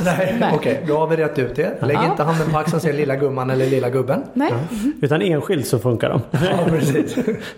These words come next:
Speaker 3: Ja. Ja, jag tänkte klapp på huvudet. Vad hemskt. Ja.
Speaker 2: Mm. Nej.
Speaker 3: Och vad är det något mer som krävs för ett säljande möte då?
Speaker 2: Att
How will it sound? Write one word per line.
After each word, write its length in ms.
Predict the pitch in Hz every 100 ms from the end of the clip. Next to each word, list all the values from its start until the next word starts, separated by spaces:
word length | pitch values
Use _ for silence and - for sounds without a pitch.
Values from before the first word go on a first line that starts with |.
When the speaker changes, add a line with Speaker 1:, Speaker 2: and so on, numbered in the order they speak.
| - - -
Speaker 3:
Ja. 220 | 117 120 - 120 107 - - - 117
Ja, 240 | 104 120
jag 180 | 131 117
tänkte 500 | 123 107 113 110 117 -
klapp 220 | - 113
på 80 | 123
huvudet. 460 | 113 120 127 - - 110 120
Vad 100 | 117
hemskt. 360 | 135 131 - -
Ja. 200 | 117 147 - -
Speaker 2:
Mm. 320 | 220 214 233 220 - - - - 202 -
Nej. 160 | 196 165 - -
Speaker 3:
Och 120 | 160 156
vad 120 | 156 160
är 60 |
det 320 | 160 170 -
något 140 | 151 151
mer 200 | 180 147
som 240 | 139 127
krävs 300 | 127 131 120
för 100 | -
ett 100 | 120
säljande 360 | - 120 117 120
möte 240 | 117 -
då? 180 | 123 107 - - - - - - - - - - - _ _ _ _ _ _ _ _ _ _ _ _ _ _ _ _ _ -
Speaker 2:
Att 480 | 208 208 - -